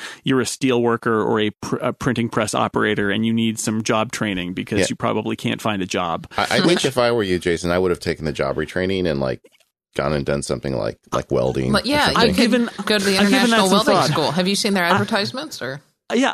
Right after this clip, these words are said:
Speaker 1: I laughed at it initially, and then I thought, well, you know, writers and editors, maybe they, maybe they do need, uh,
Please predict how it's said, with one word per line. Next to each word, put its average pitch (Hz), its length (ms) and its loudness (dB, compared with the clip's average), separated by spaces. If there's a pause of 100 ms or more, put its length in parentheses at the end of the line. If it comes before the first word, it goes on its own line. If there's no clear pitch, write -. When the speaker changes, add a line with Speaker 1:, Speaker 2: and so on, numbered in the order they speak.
Speaker 1:
I 220 100 2
laughed 226 340 2
at 240 100 4
it 214 60 0
initially, 208 340 2
and 196 100 4
then 196 80 4
I 196 80 4
thought, 196 160 2
well, 214 300 2
you 196 120 0
know, 180 340 2
writers 165 500 4
and 151 120 0
editors, 147 640 0
maybe 151 320 2
they, 147 260 2
maybe 143 300 2
they 135 120 4
do 143 200 2
need, 117 380 0
uh, 107 360 0